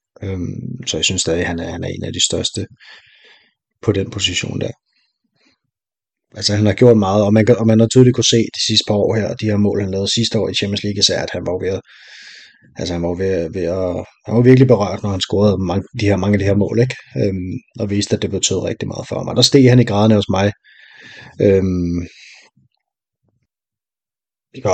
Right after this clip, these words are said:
så, så, så det vil være, det vil i hvert fald være noget af det, jeg husker ham for, tror jeg, men, men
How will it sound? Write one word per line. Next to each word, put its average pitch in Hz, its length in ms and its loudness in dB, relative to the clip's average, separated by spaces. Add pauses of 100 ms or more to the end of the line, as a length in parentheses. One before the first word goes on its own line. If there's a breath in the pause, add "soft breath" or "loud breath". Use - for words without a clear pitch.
(140)
så, 85 240 -2 (320)
så, 95 180 -2 (120)
så 101 260 0
det 110 100 6
vil 113 140 6
være, 101 280 4 (240 loud breath)
det 101 100 0
vil 110 100 4
i - 20 6
hvert 101 180 2
fald 95 120 -4
være 95 80 0
noget 98 120 0
af 95 40 0
det, 98 80 -2
jeg 95 100 0
husker 98 300 -2
ham 87 180 -6
for, 85 140 -4
tror - 220 -6
jeg, 127 160 -8
men, 123 100 -10 (120)
men - 80 -12